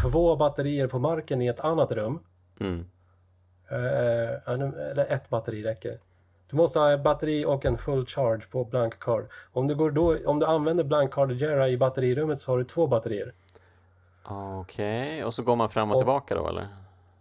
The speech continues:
Speaker 1: Precis, och om du då loopar det där, om du sätter upp, nu beskrev jag det inte korrekt. Du måste få ett sätt, du måste få två batterier på marken på något sätt så att du kan dubbla dem.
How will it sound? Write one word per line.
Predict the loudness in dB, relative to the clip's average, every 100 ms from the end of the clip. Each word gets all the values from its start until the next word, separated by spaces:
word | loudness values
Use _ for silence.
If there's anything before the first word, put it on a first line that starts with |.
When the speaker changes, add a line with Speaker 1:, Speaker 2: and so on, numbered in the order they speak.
| -12 -4
Speaker 1:
Precis, | -2 0 2 2 0
och | 0 2
om | 2 2
du |
då | 4 4 4
loopar | 2 0 2 4
det | 4
där, | 2 2 -2 -8 -4
om | -2
du | -2
sätter | -2 -2 -2
upp, | 0
nu | 0
beskrev | 0 -2 0 0
jag |
det | 2
inte | -2 -4
korrekt. | -4 -4 0
Du | 2
måste | 4 4 4 2 2
få | -2 2 4 4
ett | 2
sätt, | 2 0
du | 2
måste | 0 0
få | -4
två | -2 0
batterier | 2 0 -2
på | -2
marken | 0 0 -2
på | -2
något | -2 -2
sätt | -4 -4
så | -6
att |
du | -4
kan | -2
dubbla | -2 -2 -2
dem. | -2